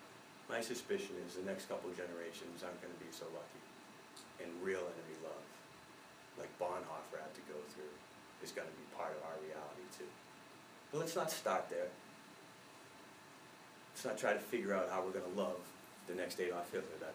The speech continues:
comes up. Let's just start with the person in our lives. And let's use Paul's words to do that. Love is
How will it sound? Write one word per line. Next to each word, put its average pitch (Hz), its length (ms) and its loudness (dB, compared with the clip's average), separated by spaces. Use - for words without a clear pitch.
comes 76 160 -8
up. 73 80 -4
Let's - 120 -2
just - 160 2
start 107 240 6
with 95 100 0
the - 140 -6
person 101 380 2
in 92 80 0
our 85 240 -2
lives. 78 100 -6
And 87 100 2
let's 90 200 2
use 95 140 -2
Paul's 95 400 6
words 90 320 2
to - 120 -4
do 87 140 -6
that. - 1400 -12
Love 76 120 -2
is - 100 -8